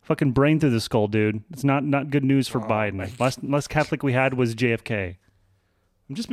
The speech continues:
Speaker 1: that's the truth.
Speaker 2: Yeah, yeah, you're right. You're right. You're right.
Speaker 1: And then we have Kamala.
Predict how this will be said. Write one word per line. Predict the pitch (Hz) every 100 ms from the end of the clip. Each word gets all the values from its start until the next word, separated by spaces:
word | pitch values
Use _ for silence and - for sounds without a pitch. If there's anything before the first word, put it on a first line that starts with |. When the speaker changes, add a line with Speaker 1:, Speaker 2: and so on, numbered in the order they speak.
| -
Speaker 1:
that's | 170
the | -
truth. | - 330 262 - - _
Speaker 2:
Yeah, | 123 208
yeah, | 233 170
you're | 202 131
right. | 110 202 - _ _
You're | 208
right. | 156 165 - _ _ _ _ _ _
You're | 98 98
right. | 147 -
Speaker 1:
And | 117
then |
we | 117
have | 110 -
Kamala. | 127 123 117 120 127